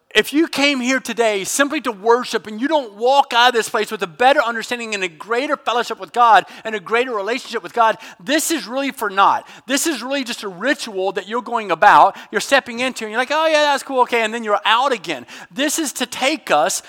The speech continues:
what we do with worship, the way we pray, the way that we are very purposeful of our songs and everything that we're doing,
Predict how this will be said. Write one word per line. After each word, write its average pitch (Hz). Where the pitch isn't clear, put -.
what 233
we 269
do 269
with 202
worship, 196
the 190
way 202
we 202
pray, 247
the 196
way 185
that 175
we 190
are 156
very 180
purposeful 208
of 170
our 127
songs 226
and 156
everything 214
that 202
we're 185
doing, 214